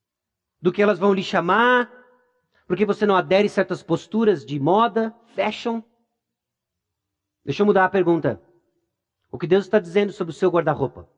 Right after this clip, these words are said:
O que Deus está dizendo sobre o seu coração? É ali que está a questão. Piedade, então, redefine beleza diante de Deus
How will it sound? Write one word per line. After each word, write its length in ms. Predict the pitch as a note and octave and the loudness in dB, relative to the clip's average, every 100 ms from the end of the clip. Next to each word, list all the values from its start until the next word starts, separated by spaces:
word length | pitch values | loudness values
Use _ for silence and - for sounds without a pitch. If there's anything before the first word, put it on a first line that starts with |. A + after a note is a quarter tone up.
| _ _ _ _ _ _ _ _ _ _ _ _ _ _ _ _ _ | _ _ _ _ _ _ _ _ _ _ _ _ _ _ _ _ _
O 80 | - | -18
que 60 | C3 | -2
Deus 180 | D#3+ | -2
está 120 | D3 D#3 | 0 -4
dizendo 260 | C#3+ D#3+ | -2 -2
sobre 180 | C#3+ C#3+ | -4 -10
o 40 | |
seu 160 | - E3+ | -2 -2
coração? 600 | D3+ C3 - A#2+ G2+ E2+ _ _ _ _ _ _ _ _ _ _ _ _ _ _ _ _ - | 0 -4 -4 -8 -8 -14 _ _ _ _ _ _ _ _ _ _ _ _ _ _ _ _ -8
É 80 | |
ali 340 | B2 D3 F#3 D#3 | -6 -2 -2 -4
que 140 | - | -10
está 260 | A2+ - C3 | -20 -4 -4
a 40 | |
questão. 460 | - A2 - G2 E2+ _ _ _ _ _ _ _ _ _ _ _ _ _ _ _ _ _ _ _ _ _ | -4 -12 -12 -16 -16 _ _ _ _ _ _ _ _ _ _ _ _ _ _ _ _ _ _ _ _ _
Piedade, 480 | D3 E3+ E3 G3+ E3+ | 2 2 4 0 0
então, 320 | D#3+ G#3 B3+ | 0 2 2
redefine 500 | F#3+ F3 E3+ G#3+ G#3 | 2 2 2 2 0
beleza 580 | D#3+ E3 F3 A#3 A#3+ G#3 | 2 2 6 4 4 -2
diante 280 | D#3 E3+ D#3+ | 0 -2 -2
de 140 | C#3+ | -6
Deus 680 | C#3 G3 B3+ - - - _ | 2 2 2 -8 -20 -20 _